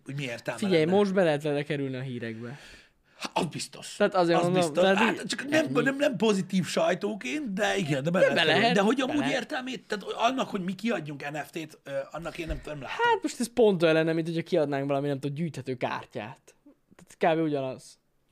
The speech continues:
Speaker 1: És azt minek adnánk ki?
Speaker 2: De igen, persze, azért,
Speaker 1: Igen.
Speaker 2: azért mondom, hogy tök ugyanaz, ugyanaz.
Speaker 1: Tehát, hogy érted, hogy, de olyat sem akartunk kiadni soha, hogy
Speaker 2: A
Speaker 1: gyűjthető
Speaker 2: néző
Speaker 1: kártya.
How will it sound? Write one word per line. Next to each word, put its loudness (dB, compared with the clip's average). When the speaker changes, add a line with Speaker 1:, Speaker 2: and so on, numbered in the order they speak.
Speaker 1:
És -8
azt -6
minek -8
adnánk -12
ki? -20
Speaker 2:
De -2
igen, 6
persze, 6
azért, 6
Speaker 1:
Igen. 6
Speaker 2:
azért 6
mondom, 6
hogy 4
tök 4
ugyanaz, 0
ugyanaz. -2
Speaker 1:
Tehát, 0
hogy 2
érted, 2
hogy, -6
de -6
olyat 0
sem -4
akartunk -6
kiadni -4
soha, -4
hogy -4
Speaker 2:
A -8
Speaker 1:
gyűjthető -4
Speaker 2:
néző 4
Speaker 1:
kártya. -4